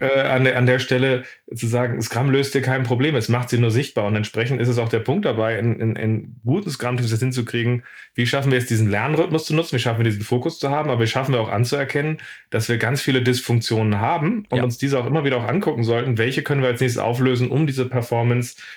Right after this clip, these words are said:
Speaker 1: um besser zu, äh, mehr Spaß bei der Arbeit zu haben, aber auch bessere Ergebnisse zu erreichen.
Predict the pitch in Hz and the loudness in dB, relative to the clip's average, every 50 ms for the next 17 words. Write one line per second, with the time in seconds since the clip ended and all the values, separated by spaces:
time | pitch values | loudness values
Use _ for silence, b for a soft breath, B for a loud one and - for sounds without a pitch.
0 | B B _ - 147 147 135 135 123 131 123 120 - - 120 123 117 110 - - | B B _ 0 0 2 2 0 0 0 -2 -2 -2 -2 0 0 0 0 0 0
1 | 123 123 113 120 123 120 - - 110 120 135 - - 117 113 110 101 104 110 117 | 0 2 2 2 0 0 -2 -2 -2 -2 -2 -2 -2 0 0 0 0 0 0 0
2 | 113 - 117 113 113 113 113 113 110 110 - 117 110 117 107 101 107 - 160 175 | 0 0 0 0 0 2 0 0 0 0 -2 0 0 0 0 0 -2 -2 -2 -4
3 | 151 - 120 107 - - - - 95 95 - 110 107 | -2 -4 -4 -4 -4 -6 -6 -6 -8 -8 -8 -12 -16